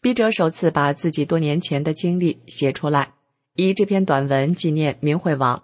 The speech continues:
成立二十七周年。第一部分，排除干扰。师父在二零零零年发表了走向圆满的经文。在这之前，明慧网发表一个预告，说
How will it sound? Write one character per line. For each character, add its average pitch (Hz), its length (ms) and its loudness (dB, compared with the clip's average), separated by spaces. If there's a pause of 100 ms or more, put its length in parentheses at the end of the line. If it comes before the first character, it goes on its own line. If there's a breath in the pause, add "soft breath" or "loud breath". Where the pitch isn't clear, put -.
成 147 240 -2
立 147 300 0
二 143 120 0
十 135 160 -4
七 156 200 -2
周 160 180 0
年。 139 320 -2 (1700)
第 185 160 2
一 190 40 2
部 156 200 0
分， 143 260 -2 (380)
排 156 240 0
除 143 180 -2
干 185 240 -2
扰。 135 400 -2 (1500)
师 - 180 -2
父 233 140 -4
在 196 220 -2
二 190 180 -2
零 180 180 0
零 175 100 0
零 185 140 -2
年 147 320 -2
发 170 160 -2
表 143 220 -2
了 143 280 -2
走 151 220 -2
向 147 300 0
圆 143 180 0
满 139 220 0
的 139 100 0
经 151 240 -2
文。 147 260 0 (720)
在 226 160 -2
这 214 140 -2
之 214 140 0
前， 151 380 -2
明 156 140 0
慧 170 160 -2
网 139 280 0
发 156 160 -2
表 139 180 0
一 135 140 -4
个 156 120 0
预 156 140 2
告， - 380 -2 (340)
说 165 320 -2